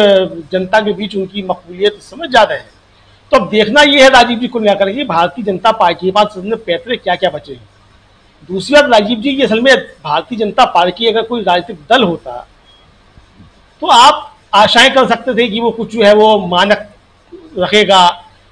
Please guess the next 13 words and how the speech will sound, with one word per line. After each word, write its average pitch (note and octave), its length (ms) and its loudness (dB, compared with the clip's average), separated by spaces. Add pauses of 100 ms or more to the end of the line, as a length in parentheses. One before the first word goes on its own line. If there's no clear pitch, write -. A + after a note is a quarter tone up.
(220)
कुछ A3 180 -4
जो G#3+ 220 0
है G3 120 4
वो G3+ 200 2
लोक G3 340 2
लज्जा G3+ 360 2
होगी, F#3+ 460 0
कुछ F#3 240 -6
लाज F#3 340 4
होगी, F3+ 400 -4
जैसा F3+ 240 -2
कि F#3 100 -6
कल F#3 300 -4